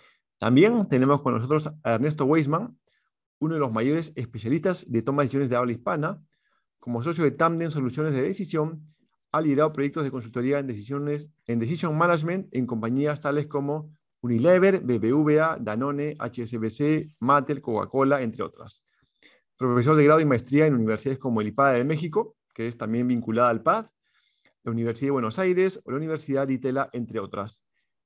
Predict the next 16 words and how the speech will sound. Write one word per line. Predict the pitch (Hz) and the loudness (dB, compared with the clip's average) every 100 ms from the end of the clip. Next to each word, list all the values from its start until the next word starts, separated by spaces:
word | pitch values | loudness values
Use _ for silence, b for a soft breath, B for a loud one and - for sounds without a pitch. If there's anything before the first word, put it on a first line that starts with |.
| - | -2
Es | 139 | -2
coautor | - 151 123 120 151 160 | 2 4 4 4 4 4
de | 151 | 4
los | 135 117 | 4 4
libros | 131 151 151 151 | 4 4 2 0
La | 120 120 | 0 2
Decisión, | 110 110 165 208 - _ | 0 -2 -2 -2 -6 _
su | - | -14
teoría | 110 113 127 | -6 -2 -2
y | |
práctica, | 123 160 156 190 180 196 202 _ _ _ | -2 -4 -6 -6 -2 -2 -4 _ _ _
y | 175 208 | -6 -6
Teoría | 190 135 131 | 0 2 2
de | 143 | 2
la | |
Decisión. | 135 120 117 120 95 | 0 -2 -4 -6 -6